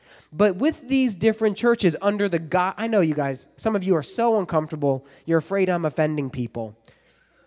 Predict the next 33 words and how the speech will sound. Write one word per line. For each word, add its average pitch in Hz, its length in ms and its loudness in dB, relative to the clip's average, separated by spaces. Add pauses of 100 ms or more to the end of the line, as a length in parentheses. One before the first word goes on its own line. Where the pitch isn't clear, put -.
I 180 140 2
understand 165 560 -4
that. 110 240 -12
And 156 100 -4
I'm 170 180 -4
not 202 200 0
trying 214 400 0
to 196 140 0
offend 170 360 -2
people 160 380 -4
who 151 180 -4
are 147 200 -2
not 147 260 -4
followers 156 420 0
of 127 120 -12
Christ. 127 440 -6 (220)
But 156 100 -2
if 151 120 -6
you're 175 180 -2
a 156 60 -2
follower 202 560 0
of 135 120 -4
Christ, - 760 -6 (1300)
it 170 100 2
should 180 240 -2
be 196 140 0
offensive 185 580 0
to 151 140 -4
you 147 160 2
that 131 80 -2
we 135 100 0
tolerate 120 480 -2
sin. 113 320 -12